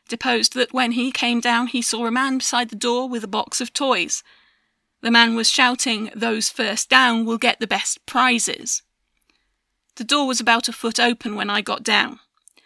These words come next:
The man put his foot against it. I had no difficulty in getting out of the door. During the first inquest, the foreman of the jury is reported to have contested the children's evidence,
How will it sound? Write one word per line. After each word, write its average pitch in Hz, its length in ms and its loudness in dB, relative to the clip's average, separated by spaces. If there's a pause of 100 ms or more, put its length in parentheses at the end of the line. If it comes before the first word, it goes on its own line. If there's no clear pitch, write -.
(260)
The - 80 -6
man 226 260 4
put - 200 -8
his 208 200 -4
foot - 280 -4
against - 400 0
it. - 300 -10 (540)
I 240 80 4
had 240 260 0
no 220 160 4
difficulty 214 580 -4
in 202 120 -8
getting 208 320 -4
out - 200 -6
of - 100 -20
the - 60 -12 (120)
door. 180 240 -6 (1800)
During 233 280 4
the 226 180 -6
first 269 240 2
inquest, - 580 -2 (420)
the - 100 -4
foreman 262 440 2
of 233 80 -4
the - 80 -6
jury 233 360 2
is 208 120 0
reported 226 440 -6
to 226 100 -4
have 233 160 -8
contested 254 680 0
the 220 80 -12
children's 226 500 -2
evidence, 254 540 -2